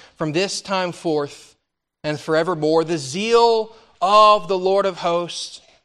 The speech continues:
will do this." Now, remember that in verse six,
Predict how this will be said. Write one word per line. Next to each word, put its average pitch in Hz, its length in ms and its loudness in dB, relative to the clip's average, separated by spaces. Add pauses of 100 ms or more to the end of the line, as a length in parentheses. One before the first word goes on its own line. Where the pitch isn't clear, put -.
(300)
will 151 100 -2
do 170 240 -2
this." - 580 -6 (920)
Now, 202 260 0
remember 285 380 2
that 233 160 2
in 214 80 -4
verse 202 240 -2
six, - 560 -2